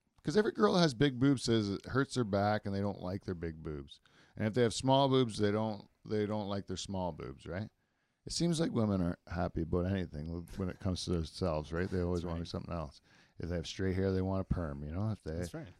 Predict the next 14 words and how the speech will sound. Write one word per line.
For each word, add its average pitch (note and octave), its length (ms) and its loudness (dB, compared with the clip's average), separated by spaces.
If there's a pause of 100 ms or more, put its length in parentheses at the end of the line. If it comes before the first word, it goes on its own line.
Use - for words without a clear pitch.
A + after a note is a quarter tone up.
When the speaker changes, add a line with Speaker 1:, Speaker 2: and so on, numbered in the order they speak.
Speaker 1:
have F2+ 140 -10
curly G2+ 320 0
hair, G#2+ 160 2
they G#2 120 0
want G2+ 220 -2
it - 40 -16
straightened. B1+ 600 -8 (760)
Why D#3 120 2
don't E3 100 4
you G#2 40 0
just, E2+ 340 -6
like, D#2+ 200 -6 (100)
uh, D2+ 300 -8 (960)
like, A2+ 160 0